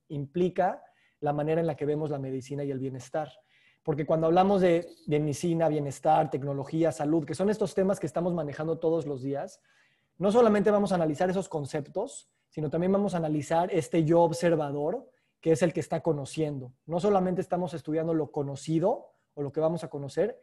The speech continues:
sino al conocedor en sí, que somos nosotros, ¿no? Entonces, entender cuál es el lente con el que vemos las cosas es a veces hasta más importante que entender esas cosas en sí, porque también vemos las limitantes que, que, que nuestros lentes nos permiten.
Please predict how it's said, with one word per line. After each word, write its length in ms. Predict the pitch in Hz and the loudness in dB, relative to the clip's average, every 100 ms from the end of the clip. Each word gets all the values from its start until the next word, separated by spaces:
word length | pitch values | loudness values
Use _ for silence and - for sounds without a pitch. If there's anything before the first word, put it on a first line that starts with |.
| _ | _
sino 220 | - 156 | -6 -2
al 120 | 151 | -2
conocedor 580 | 151 147 143 151 147 160 | -2 -4 -4 -4 0 0
en 160 | 151 135 | 0 -4
sí, 340 | - 160 - _ _ _ - | -4 -6 -6 _ _ _ -12
que 120 | 135 | -6
somos 280 | 156 160 147 | -2 -2 -4
nosotros, 720 | 135 - 147 135 127 - _ _ _ | -6 -4 -4 -6 -16 -20 _ _ _
¿no? 260 | 139 151 202 _ _ | -10 -10 -12 _ _
Entonces, 280 | - 165 165 | -2 0 2
entender 460 | 165 160 165 196 202 | 0 2 2 4 6
cuál 160 | 214 | 6
es 100 | 214 | 6
el 120 | 180 | 4
lente 260 | 180 185 175 | 2 2 0
con 160 | 175 156 | -2 -4
el 80 | |
que 100 | 135 | -2
vemos 240 | 160 170 160 | -2 -2 -4
las 160 | 143 | -6
cosas 360 | - 160 170 190 | -4 -2 -2 -4
es 100 | 160 | -4
a 60 | 170 | -4
veces 260 | 170 175 | -4 -4
hasta 200 | 156 139 | -8 -8
más 200 | 147 160 | -8 -4
importante 540 | 180 160 135 156 151 165 | -4 -6 -8 -8 -8 -8
que 80 | 143 | -10
entender 340 | 139 143 151 | -10 -8 -6
esas 220 | 151 143 | -8 -10
cosas 300 | - 147 147 | -10 -8 -8
en 140 | 135 127 | -10 -8
sí, 300 | 139 180 - _ _ _ - | -8 -8 -12 _ _ _ -6
porque 220 | 143 143 | -4 -4
también 240 | 151 170 | -2 0
vemos 240 | 175 175 160 | 2 0 -2
las 140 | 139 | -2
limitantes 640 | 147 147 139 160 151 165 | -4 -4 -4 -4 -4 -6
que, 360 | - 151 147 - | -4 -4 -4 -8
que, 220 | 143 139 | -8 -8
que 120 | 139 147 | -6 -8
nuestros 360 | 143 143 139 | -8 -10 -4
lentes 440 | 151 160 147 156 147 | -2 -2 -4 -8 -10
nos 120 | 131 | -12
permiten. 600 | 135 135 156 - 127 | -10 -6 -6 -8 -16